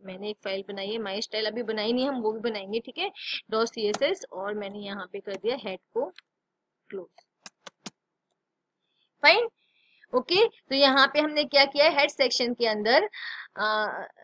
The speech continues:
link attribute की, अ, sorry, link tag की, अ, की help से style sheet को क्या किया है? Insert किया है। Fine, Okay,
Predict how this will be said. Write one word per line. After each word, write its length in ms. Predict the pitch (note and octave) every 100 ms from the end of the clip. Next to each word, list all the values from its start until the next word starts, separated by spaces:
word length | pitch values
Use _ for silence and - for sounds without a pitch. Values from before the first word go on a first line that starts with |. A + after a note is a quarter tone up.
| - - A#3+
link 280 | C#4 F#4 -
attribute 480 | C4 C4 A#3+ A#3+
की, 200 | - B3
अ, 280 | G3+ A3 G#3+
sorry, 300 | G#3+ - G#3
link 360 | A3 C#4+ G4 D4
tag 280 | C4 B3 A#3 _ _ _
की, 80 | B3
अ, 60 | - A3
की 440 | A3 G#3+ - B3
help 240 | A#3 G#3+
से 180 | - D#4 F#4+ A#4 -
style 480 | - - - A#3+ A3
sheet 300 | A#3 C4+ B3
को 320 | - D#4+ G4+
क्या 200 | G#4+ B3+
किया 220 | B3 A#3+ B3+
है? 160 | B3+
Insert 400 | B3+ - B3 G#3+
किया 220 | - E3+
है। 60 | D3+
Fine, 420 | - F4 B4+ G#3+ - _ _ _ _ _ _ _ _ _ _ - G#3+
Okay, 220 | -